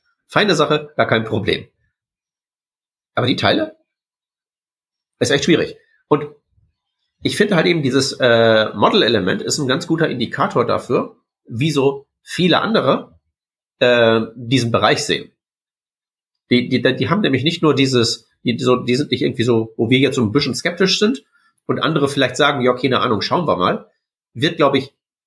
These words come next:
bei speziell denen, die es dir zu verkaufen suchen, äh,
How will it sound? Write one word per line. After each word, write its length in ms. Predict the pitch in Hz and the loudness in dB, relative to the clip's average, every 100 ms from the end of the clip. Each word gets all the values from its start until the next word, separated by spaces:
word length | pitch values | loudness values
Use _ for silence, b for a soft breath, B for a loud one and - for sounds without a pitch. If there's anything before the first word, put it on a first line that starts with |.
| _ | _
bei 480 | 135 - 151 175 - - | -8 -2 0 0 -4 -12
speziell 420 | - 135 139 151 | -8 -2 0 2
denen, 240 | 147 147 | 2 0
die 60 | 131 | -4
es 60 | 131 | -4
dir 120 | 135 | -4
zu 100 | 110 | -6
verkaufen 420 | - 156 220 143 | -4 -2 -2 -4
suchen, 360 | 117 117 202 - _ _ _ _ _ _ _ _ _ _ _ _ - | -8 -8 -10 -14 _ _ _ _ _ _ _ _ _ _ _ _ 0
äh, 340 | 123 120 | 4 4